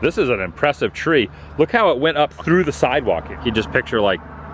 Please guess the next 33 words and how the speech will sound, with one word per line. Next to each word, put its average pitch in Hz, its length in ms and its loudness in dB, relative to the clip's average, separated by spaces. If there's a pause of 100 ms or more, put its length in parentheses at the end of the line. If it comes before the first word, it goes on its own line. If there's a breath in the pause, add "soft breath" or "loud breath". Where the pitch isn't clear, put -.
(340)
sixty, - 340 -2
seventy 135 440 -2
years 117 340 2
ago, 101 280 2
someone 107 240 -2
riding 113 260 2
their 107 80 0
bike 110 340 -2
down 101 220 0
this. 98 200 -2 (100)
Well, - 1120 -2
the 156 80 4
tree 330 220 2
would 370 120 2
have 143 80 -2
been 180 160 -2
here 170 180 0
then 170 220 -2
too, 302 260 2
though. 87 200 0
So 110 160 0
why 156 180 0
is 302 160 -2
the 131 60 -10
sidewalk 196 580 0
here? 90 180 2
'Cause - 120 -12
this 240 120 -4
tree 330 280 4
has 285 100 4
been 120 160 2
here 110 180 0
for, 95 280 0